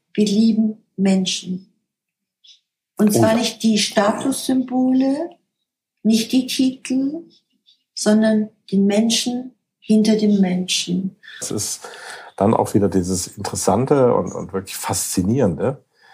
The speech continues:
Speaker 2: ähm, wenn die, wenn die Leute sich öffnen,
Speaker 1: Mhm.
Speaker 2: ja, und dann erzählen. Das ist, äh, ich glaube, da wird's dir nicht anders gehen bei der Persönlichkeitsentwicklung.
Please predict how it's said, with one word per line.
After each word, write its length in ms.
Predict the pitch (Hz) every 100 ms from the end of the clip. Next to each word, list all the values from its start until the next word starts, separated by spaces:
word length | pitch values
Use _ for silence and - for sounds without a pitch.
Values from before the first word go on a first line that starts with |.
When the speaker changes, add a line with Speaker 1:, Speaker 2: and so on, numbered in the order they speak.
| - - - - -
Speaker 2:
ähm, 540 | 98 98 98 98 98 101 - - _ _ - - _ _ - - -
wenn 180 | 104
die, 240 | 104 98 92
wenn 100 | 98
die 120 | 95
Leute 640 | 90 95 107 - 113 110 104 104
sich 260 | 101 98 -
öffnen, 320 | 107 185 190 208
Speaker 1:
Mhm. 140 | 214 - -
Speaker 2:
ja, 240 | 92 107
und 200 | - 95
dann 180 | 95 95
erzählen. 640 | 98 - - 107 107 92
Das 160 | 78 -
ist, 300 | 98 - -
äh, 420 | - 90 90 85
ich 100 | -
glaube, 220 | - 92 92
da 180 | 90
wird's 200 | 92 -
dir 120 | - 98
nicht 200 | 87 95
anders 300 | 110 110 -
gehen 260 | 107 107
bei 120 | 92
der 600 | 85 80 80 - - 71 -
Persönlichkeitsentwicklung. 1400 | 95 90 107 117 - 110 - 107 98 104 98 98 98